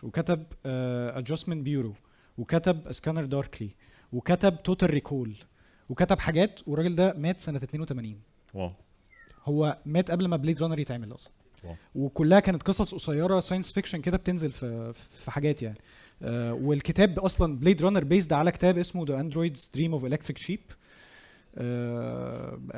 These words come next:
Speaker 1: في ابعاد اكتر بكتير من Blade Runner، يعني بليد Runner مخ-، مش هو الكتاب بالظبط، هو واخد element معين يعني، مش مركز في كل التفاصيل، بس عشان تفهموا بس Philip كي ديك برضو ال-،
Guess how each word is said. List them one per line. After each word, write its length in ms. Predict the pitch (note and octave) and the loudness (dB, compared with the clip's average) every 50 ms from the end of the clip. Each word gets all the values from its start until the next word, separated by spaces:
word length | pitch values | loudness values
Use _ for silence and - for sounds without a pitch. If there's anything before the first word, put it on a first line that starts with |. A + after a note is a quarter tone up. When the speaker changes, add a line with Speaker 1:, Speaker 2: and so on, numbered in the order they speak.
| B2 - | -12 -12
Speaker 1:
في 440 | - - - F3 F#3 F#3 F3 D#3 | -8 -2 2 4 4 6 6 4
ابعاد 320 | C#3+ C3 C#3+ D#3 F3 D#3 - | 4 4 4 4 2 2 0
اكتر 320 | - F#3+ - - F3+ D#3+ | -2 -2 0 0 0 0
بكتير 320 | D3 D3+ - - F3+ F#3 F3+ | 0 0 -2 0 2 2 2
من 160 | D#3+ C#3+ C3+ | 0 0 0
Blade 200 | C#3+ D#3 C#3+ C3+ | 0 0 2 0
Runner، 220 | C#3+ C3 A#2+ A#2 | -2 -2 -2 -4
يعني 140 | A#2+ A#2 B2 | -4 -4 -2
بليد 240 | A#2 C3+ D3+ C3+ D3+ | -2 -2 0 0 0
Runner 200 | D#3+ E3+ E3+ D3 | 0 0 0 -2
مخ-، 160 | C#3 A#2+ - | -4 -4 -6
مش 300 | - C3+ A#2+ - - D#3 | -6 -8 -8 -6 -2 2
هو 120 | D#3+ E3 | 4 4
الكتاب 340 | E3 D3+ - - E3+ F3 D#3 | 4 4 2 2 2 2 4
بالظبط، 360 | D#3 D3 A#2+ D3+ F3+ - - | 2 0 2 2 0 0 0
هو 140 | D#3 C3+ C3+ | 0 0 2
واخد 380 | C#3+ D#3 - - D3+ C3 A#2 - - - _ _ - | 0 0 0 -2 -4 -4 -6 -14 -18 -20 _ _ -2
element 320 | C#3+ D#3 D#3 D#3 C#3+ - C#3 | 0 0 0 -2 -4 -6 -6
معين 300 | B2 C3 D#3+ E3+ D#3 C3+ | -4 -2 -2 -2 -2 -2
يعني، 180 | C#3 D#3 F3 | -4 -4 -6
مش 220 | F3+ C#3+ - - - | -6 -8 -10 -8 -6
مركز 300 | A2 D3 - - C#3 - | -4 -4 -4 -6 -8 -8
في 60 | - | -6
كل 100 | - D#3 | -4 -4
التفاصيل، 440 | D#3+ D#3+ - A#2 B2 - F3 G#3+ A#3+ - - - - - - - - | -4 -4 -6 -8 -4 -2 -2 -2 -2 -6 -14 -20 -20 -20 -18 -8 -4
بس 200 | A#2+ C#3 - C#3 | -4 -2 -2 -2
عشان 200 | A#2 - D#3 C#3 | -4 -4 -4 -6
تفهموا 260 | - - D3+ D3+ C#3+ | -4 -4 -4 -4 -4
بس 220 | C3 C#3 - - B2+ | -4 -6 -6 -8 -8
Philip 240 | - - D3 D3 - | -4 -4 -4 -4 -2
كي 160 | - D3+ D3 | -4 -2 0
ديك 200 | C#3 D3 - - | 0 0 -2 -2
برضو 220 | C3+ B2+ B2+ B2 | -8 -6 -6 -8
ال-، 140 | A#2 G#2+ | -8 -10